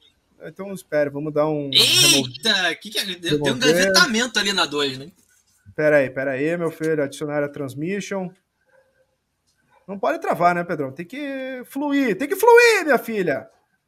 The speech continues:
Speaker 1: Acho que agora foi, acho que agora foi. Olha lá, do último lugar, largando. Fiz o qualifying ali, ajudando, ah, um companheiro de equipe, devagarzinho, sem muita pretensão. Ah, vai ficar uma bosta se ficar travando assim, ó. Acho que é a minha
Speaker 2: Nossa,
Speaker 1: internet.
Speaker 2: já.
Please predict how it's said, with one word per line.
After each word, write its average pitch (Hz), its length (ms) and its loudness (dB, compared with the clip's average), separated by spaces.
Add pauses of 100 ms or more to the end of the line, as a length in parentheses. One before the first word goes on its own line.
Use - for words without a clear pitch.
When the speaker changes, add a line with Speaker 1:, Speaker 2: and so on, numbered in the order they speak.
(440)
Speaker 1:
Acho - 80 -20
que 185 80 -4
agora 196 220 4
foi, 160 300 -2
acho - 120 -14
que 233 80 -4
agora 220 240 0
foi. 175 180 -4
Olha 156 60 0
lá, 214 140 4
do 220 100 -4
último 302 260 -8
lugar, 320 320 2
largando. 262 680 4 (260)
Fiz 277 200 -4
o 311 80 0
qualifying 277 500 2
ali, 262 200 0
ajudando, 233 840 -2 (400)
ah, 190 280 -2
um 202 120 -4
companheiro 233 520 0
de 220 60 -4
equipe, 277 420 -4
devagarzinho, 240 800 -2
sem 262 200 -8
muita 277 240 -4
pretensão. 233 760 -2 (760)
Ah, 170 160 -4
vai 160 120 -4
ficar - 180 -14
uma 466 160 -6
bosta 190 420 0
se 175 100 -14
ficar 185 200 -8
travando 165 380 -6
assim, 151 240 -12
ó. 135 60 -14 (680)
Acho 214 100 -6
que 294 80 -4
é - 20 -6
a 320 40 -6
minha 381 100 0
Speaker 2:
Nossa, 359 140 -2
Speaker 1:
internet. 294 240 0
Speaker 2:
já. - 180 -8